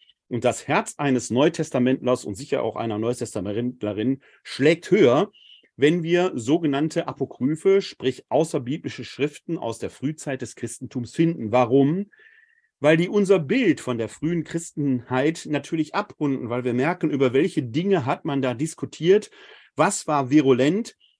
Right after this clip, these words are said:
welche gedanklichen Entwicklungen hat es gegeben, worum hat man gerungen, auch vielleicht welche Fehlentwicklungen hat es gegeben, die sie schlussendlich in der Kirchengeschichte nicht durchsetzen konnten. Da steckt übrigens nicht immer der Vatikan dahinter, sogar tatsächlich eher selten,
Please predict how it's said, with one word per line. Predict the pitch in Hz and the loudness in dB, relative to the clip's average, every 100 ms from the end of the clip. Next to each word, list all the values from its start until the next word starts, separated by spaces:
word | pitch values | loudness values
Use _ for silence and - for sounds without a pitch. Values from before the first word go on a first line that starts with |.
| _ _ | _ _
welche | 120 165 220 - 190 180 151 | 2 2 2 6 6 6 2
gedanklichen | 147 135 165 254 208 180 185 | -2 0 -2 -2 -6 -8 -4
Entwicklungen | 156 127 240 - 214 190 | -2 0 -2 0 2 4
hat | 180 208 | 2 0
es | 196 | -2
gegeben, | 185 165 185 196 175 139 | -2 0 0 2 2 6
worum | 208 226 208 175 | 8 8 4 2
hat | 160 - | 0 -2
man | 180 170 | -2 0
gerungen, | 151 120 170 196 196 | 0 2 2 2 2
auch | 151 240 285 | 4 4 4
vielleicht | - 202 185 233 - | -6 -6 -4 -8 -10
welche | 220 233 | -10 -10
Fehlentwicklungen | - 294 339 208 185 135 117 | -2 -2 -2 -6 -6 -4 -2
hat | 139 160 | -2 -4
es | - | -2
gegeben, | 143 123 185 196 | -2 0 -2 -2
die | |
sie | 165 147 | -4 -6
schlussendlich | - 180 254 - 151 262 170 | -4 -2 -2 0 -2 -2 -4
in | 165 | -4
der | 151 | -2
Kirchengeschichte | 156 185 180 156 - 156 - | 0 -2 -4 -8 -8 -8 -2
nicht | 147 170 - | 0 -2 -2
durchsetzen | 143 214 - 82 - 80 | 0 0 -2 -6 -8 -12
konnten. | 73 64 57 - - - - - - | -12 -12 -16 -20 -20 -20 -20 -20 0
Da | 170 | 0
steckt | 165 - 247 254 - | 0 0 -2 -2 -2
übrigens | 220 208 220 226 - | -2 -2 -2 -2 -2
nicht | 147 254 - | 2 0 2
immer | 233 226 | 0 2
der | 214 214 | 4 4
Vatikan | 196 - 175 220 277 294 | 2 -2 -4 0 2 2
dahinter, | 165 120 104 98 | 2 0 -2 -4
sogar | 120 131 - | -4 -4 -4
tatsächlich | 139 - 214 196 143 | -10 -4 -6 -4 -8
eher | 151 127 | 0 0
selten, | 104 107 98 123 180 262 | 0 0 0 2 2 2